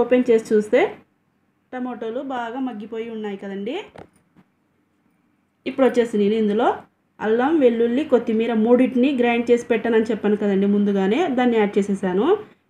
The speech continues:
యాడ్ చేసేసి ఈ విధంగా స్పూన్తో కలపాలి. ఈ విధంగా కలిపిన తర్వాత మనం ఇందులో నెక్స్ట్ వచ్చేసి కారం యాడ్ చేసేసుకుందామండి. కారం యాడ్ చేసేటప్పుడు మనం గ్యాస్ని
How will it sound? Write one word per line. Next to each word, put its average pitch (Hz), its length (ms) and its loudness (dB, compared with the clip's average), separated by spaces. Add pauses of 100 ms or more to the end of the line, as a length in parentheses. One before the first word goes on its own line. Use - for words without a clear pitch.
(140)
యాడ్ 233 220 -4
చేసేసి 214 440 2 (360)
ఈ 254 100 0
విధంగా 226 340 2 (100)
స్పూన్తో 262 440 0
కలపాలి. 214 480 0 (2250)
ఈ 240 120 -4
విధంగా 254 260 2
కలిపిన 233 280 2 (120)
తర్వాత 196 340 -2 (640)
మనం 240 160 2 (120)
ఇందులో 226 320 0
నెక్స్ట్ 240 280 2
వచ్చేసి 233 420 2 (2750)
కారం 269 300 6
యాడ్ 208 180 -2
చేసేసుకుందామండి. 190 800 0 (720)
కారం 262 300 4
యాడ్ 233 180 -4
చేసేటప్పుడు 202 480 0 (120)
మనం 277 160 2 (420)
గ్యాస్ని 233 380 0